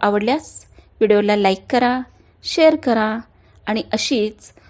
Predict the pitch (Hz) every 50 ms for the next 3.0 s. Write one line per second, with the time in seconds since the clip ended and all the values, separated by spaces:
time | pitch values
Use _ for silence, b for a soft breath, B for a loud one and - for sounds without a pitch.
0 | b b - - 294 269 254 247 247 285 294 302 294 294 311 285 - - 302 285
1 | - 269 240 226 233 240 254 262 285 294 285 277 254 240 240 240 - 240 240 240
2 | 240 202 208 220 214 208 226 214 214 226 - - 254 240 - 208 185 185 214